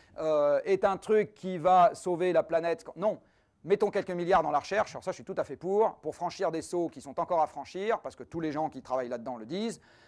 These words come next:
ça sert à rien aujourd'hui de financer du kilowattheure à cinquante centimes le tarif de rachat. On est en train de perdre notre temps. Et comme le journal fait un papier là-dessus, de même qu'il fait un papier là-dessus ou un papier sur une centrale à charbon, ça accrédite l'idée extrêmement délétère dans la population dans son ensemble qu'on est en train de répondre aux problèmes dans les bons ordres de grandeur.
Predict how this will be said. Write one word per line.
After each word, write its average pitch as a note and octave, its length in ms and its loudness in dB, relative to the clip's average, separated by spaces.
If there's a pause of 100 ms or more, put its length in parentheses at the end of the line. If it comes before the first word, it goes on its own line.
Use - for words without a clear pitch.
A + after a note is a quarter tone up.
(100)
ça E3+ 220 -2
sert E3 220 -2
à C#3 80 0
rien G#3+ 360 2
aujourd'hui E3 440 -4
de E3 80 -4
financer E3+ 400 -6
du C#3 100 -10
kilowattheure D3+ 520 -2
à A2+ 40 -4
cinquante D3+ 300 -8
centimes E3 280 -12
le B2+ 60 -10
tarif D3+ 240 -4
de B2+ 60 -8
rachat. E3+ 360 -2 (120)
On B2+ 120 -12
est F3 60 -10
en A#2+ 80 -10
train G3 160 -8
de A#2 60 -12
perdre G#3 260 0
notre E3 160 -10
temps. B3 240 -8 (320)
Et - 80 -12
comme A#3+ 200 4
le A3+ 100 4
journal G#3 420 4
fait D#3 240 -6
un A#3 100 2
papier A3+ 260 0
là-dessus, G3+ 520 -2
de E3+ 100 -4
même F#3+ 160 0
qu'il D#3+ 140 -10
fait E3+ 80 -10
un G#3 120 0
papier G#3 260 -2
là-dessus F#3 500 -4
ou D#3 140 -6
un G3 60 -4
papier G3 360 -2
sur D#3+ 180 -6
une D#3 60 -6
centrale D#3 300 -2
à C#3+ 40 -2
charbon, E3 380 -2 (720)
ça - 160 2
accrédite A#3+ 500 2
l'idée G#3+ 380 2
extrêmement G#3 360 -2
délétère F#3 540 2
dans D3 80 -6
la D3+ 100 -2
population E3 500 -4
dans D#3+ 120 -2
son D3 180 -8
ensemble G#3+ 480 0
qu'on E3 160 -8
est E3 60 -4
en G#3 120 4
train G3+ 300 -2
de D#3 80 -4
répondre F#3 480 -4
aux D3+ 60 -2
problèmes G3 440 4
dans D#3 100 0
les C3+ 100 -4
bons E3 180 -4
ordres F#3+ 140 -2
de F3+ 40 0
grandeur. A#2 360 -6